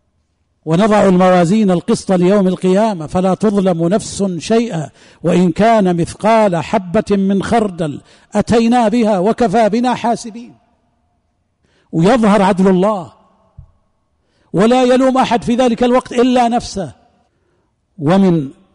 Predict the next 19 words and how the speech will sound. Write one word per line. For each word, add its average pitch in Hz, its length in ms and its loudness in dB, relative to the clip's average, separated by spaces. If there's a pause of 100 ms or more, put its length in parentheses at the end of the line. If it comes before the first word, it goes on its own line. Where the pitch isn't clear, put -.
(200)
أمور 185 280 2
يوم 170 220 2
القيامة 190 520 -2
الصراط 190 560 0
المنصوب 156 460 -2
على 143 240 -2
متن 135 220 -8
جهنم، 107 400 -14 (2000)
يمر 160 320 0
عليه 160 380 2
الناس 160 300 0
على 151 200 0
قدر 139 340 -4
أعمالهم، 117 420 -12 (1400)
وهو 151 340 2
دحض 143 360 -2 (280)
مزلة، 147 600 0 (400)
عليه 170 360 2
كلاليب، 165 600 0